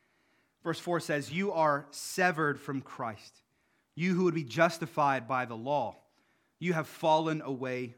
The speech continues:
from grace." Advantage number two, Christ is the source of life and grace.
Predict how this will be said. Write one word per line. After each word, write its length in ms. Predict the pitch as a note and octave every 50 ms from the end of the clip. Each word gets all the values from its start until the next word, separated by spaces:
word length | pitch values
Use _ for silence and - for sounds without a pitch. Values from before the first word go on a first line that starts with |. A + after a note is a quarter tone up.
| _
from 280 | _ - - A#2+ A2+ G#2+
grace." 580 | G#2+ - A2+ A2 G#2+ G2 - - - - - - _ _ _ _ _ _ _ _ _ _ _ _ _ _ _ - - _ _ _ _ _
Advantage 460 | - D#3 D#3+ F3+ F#3 G3 G3+ F#3+ D3+ D#3+
number 160 | F3+ E3+ F3
two, 280 | - - F#3 C#3+ G#2+ - - - _ _ _ _ _ _ _ _ _ _ _ _ _ -
Christ 680 | - - - A3 A3 G#3 F3+ E3+ E3+ - - - - - - _ -
is 280 | E3+ F3 F3+ E3 C3
the 160 | B2+ D#3+ D#3+
source 760 | - - - - - A3+ G#3 F3+ D#3+ D#3 D#3 - - - - -
of 180 | - D3+ C#3+ C#3+
life 500 | D3 C#3+ C#3 C3+ B2+ C3 - - - - _ _ _ _ _ _ _ _ _ _ _ _
and 180 | - C#3+ C#3 C3
grace. 520 | A#2 C#3+ C#3+ C3 A2 - - - - -